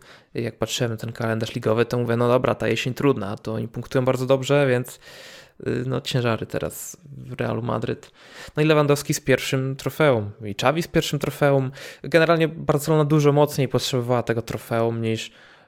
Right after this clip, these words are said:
e, niż Real Madryt, który tam oczywiście wygrał. Dublet bardzo ważny, najlepszy dublet, jaki można wygrać, e, w maju, czyli Liga Mistrzów plus Liga Hiszpańska, no, L-, Liga Krajowa.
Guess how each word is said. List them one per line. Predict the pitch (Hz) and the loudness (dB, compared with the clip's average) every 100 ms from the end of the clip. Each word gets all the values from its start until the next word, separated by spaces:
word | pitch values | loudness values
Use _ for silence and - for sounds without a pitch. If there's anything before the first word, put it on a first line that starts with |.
| - | -6
e, | 110 110 107 107 104 | -2 0 -2 -4 -6
niż | 110 113 | -8 -2
Real | 123 120 | 2 2
Madryt, | 120 127 131 135 | 4 2 2 0
który | - 123 113 | -4 -4 -2
tam | 117 | -2
oczywiście | 113 113 - - | -2 -4 -4 -4
wygrał. | 117 147 135 120 113 | 0 2 2 2 2
Dublet | - 101 123 117 | 0 2 0 2
bardzo | 117 117 117 | 2 2 2
ważny, | 120 123 123 | 0 2 0
najlepszy | 117 117 - - | 0 0 -2 -6
dublet, | 120 110 | 0 0
jaki | 113 - | 0 -2
można | 113 113 | -4 -2
wygrać, | 110 113 113 - - - | 0 2 2 0 -8 -8
e, | - - - | -10 -10 -12
w | - | -8
maju, | 120 117 113 110 | -2 2 2 0
czyli | - 110 | -4 -8
Liga | 117 113 | -6 -4
Mistrzów | 113 - 117 | -6 -8 -12
plus | - 113 - | -10 -14 -12
Liga | 117 113 | -12 -8
Hiszpańska, | 123 - - 117 - - | -8 -8 -6 -6 -6 -8
no, | 110 120 | -4 -4
L-, | 117 117 135 123 - 131 | -2 -6 -8 -14 -12 -8
Liga | 123 104 | -4 -4
Krajowa. | - 113 113 | -4 -2 -2